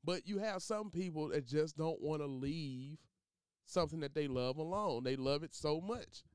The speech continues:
And when it comes to boxing, some people just love boxing so. And,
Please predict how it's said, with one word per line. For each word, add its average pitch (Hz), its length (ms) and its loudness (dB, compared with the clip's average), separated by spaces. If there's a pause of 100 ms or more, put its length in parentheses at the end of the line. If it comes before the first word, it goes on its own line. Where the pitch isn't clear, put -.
(100)
And 156 120 0
when 147 100 -2
it 143 80 -6
comes 180 220 -2
to 147 80 -8
boxing, 160 400 0
some 170 240 -2
people 175 240 -2
just 147 220 -4
love 147 360 2 (120)
boxing 165 460 0
so. 131 340 2 (440)
And, 185 220 0